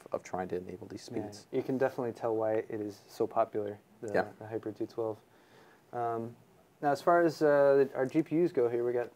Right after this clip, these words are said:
Speaker 2: three five eighties, and, um, you were mentioning with Alien versus Predator,
Speaker 1: Mm-hmm.
Speaker 2: um, we're gonna run that benchmark and the scaling, um, especially as compared to the four hundred series with,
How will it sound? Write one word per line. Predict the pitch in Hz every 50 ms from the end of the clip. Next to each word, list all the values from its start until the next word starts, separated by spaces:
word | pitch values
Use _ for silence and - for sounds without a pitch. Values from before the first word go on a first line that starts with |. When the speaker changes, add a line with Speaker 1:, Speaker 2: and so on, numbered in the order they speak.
| _
Speaker 2:
three | - 139 143 147 151 147 143 127 -
five | 156 143 135 127
eighties, | 131 131 131 139 135 - -
and, | - 117 117 113 113 113
um, | 113 113 113 117 120 - - _ _ _ -
you | 131
were | 127
mentioning | 123 127 123 123 - 135 127 120 120 120 117
with | 113 113 - -
Alien | 123 120 117 117 113 110
versus | 117 104 - - -
Predator, | - - 123 120 117 110 110 107 104 - -
Speaker 1:
Mm-hmm. | 143 131 165 190 - _ - 123
Speaker 2:
um, | 113 113 110 107 110 110 110 - _ _ _
we're | - 117
gonna | 117
run | 117 120 117 117
that | 117 117 107 -
benchmark | 117 117 107 - - 117 110 110 - - _ _ _ _ _ _
and | - 113 110
the | 104
scaling, | - - - 147 151 160 151 127 110 107 107 - _ _ _ _ -
um, | 120 120 117 110 107 113 110 - _ _ _ _ -
especially | - - - 185 - 180
as | 151 -
compared | - 143 - 156 156 139
to | 131
the | 117
four | - - 143 139
hundred | 139 131 117 110 -
series | - - 117 110 113 113 110 - -
with, | 117 113 107